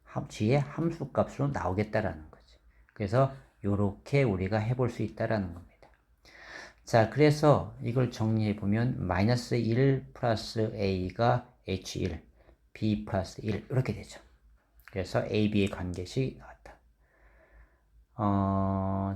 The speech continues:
자, 그래서 정리하면, 어, A는 B 플러스 이가 되죠. 자, 일단 요렇게 놔두고요.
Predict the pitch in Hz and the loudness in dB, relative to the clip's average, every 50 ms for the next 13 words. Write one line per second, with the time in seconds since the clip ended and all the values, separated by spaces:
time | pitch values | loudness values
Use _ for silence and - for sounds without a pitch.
0 | - - - - 107 101 98 95 101 107 117 123 131 135 123 - - - 110 107 | -8 -8 -4 -2 0 0 2 0 0 0 0 -2 -2 -4 -6 -8 -10 -10 -8 -6
1 | 101 - - 131 123 123 120 120 - - - - - _ _ - - - 208 208 | -6 -6 -4 -2 0 0 0 -2 -4 -10 -14 -18 -20 _ _ -20 -20 -18 -18 -18
2 | - - - _ - _ _ _ _ _ _ _ _ _ _ _ _ _ _ _ | -18 -18 -20 _ -20 _ _ _ _ _ _ _ _ _ _ _ _ _ _ _
3 | _ _ _ _ _ _ _ _ _ _ _ _ _ _ _ _ _ _ _ _ | _ _ _ _ _ _ _ _ _ _ _ _ _ _ _ _ _ _ _ _
4 | - _ _ - - - - - - 117 113 117 120 123 123 117 113 110 113 117 | -20 _ _ -14 -14 -14 -14 -8 -2 2 4 4 6 6 4 4 4 2 2 0
5 | 107 101 - - - _ _ _ _ _ _ _ _ _ _ _ _ _ - 110 | 0 -2 -6 -10 -20 _ _ _ _ _ _ _ _ _ _ _ _ _ -8 -6
6 | 101 95 - - - 113 113 113 113 113 117 131 143 160 160 151 - - - _ | -4 -4 -4 -4 -2 2 4 4 4 6 6 6 4 4 2 -2 -8 -12 -18 _
7 | _ - - - 113 110 - - - - 117 107 104 - - 110 101 98 - 107 | _ -12 -6 -2 -2 -2 -2 -4 -4 0 0 0 0 -2 -4 -2 -2 0 0 -2
8 | 101 - 87 85 92 82 85 - _ - - 104 104 104 - 127 117 104 98 101 | -2 -4 -4 -6 -6 -8 -10 -10 _ -8 -6 -4 -4 -2 0 0 2 2 2 2
9 | 104 104 - 101 82 82 - - 110 113 107 95 90 101 | 0 0 -2 -4 -6 -6 -6 -8 -4 -2 -2 -2 -2 -2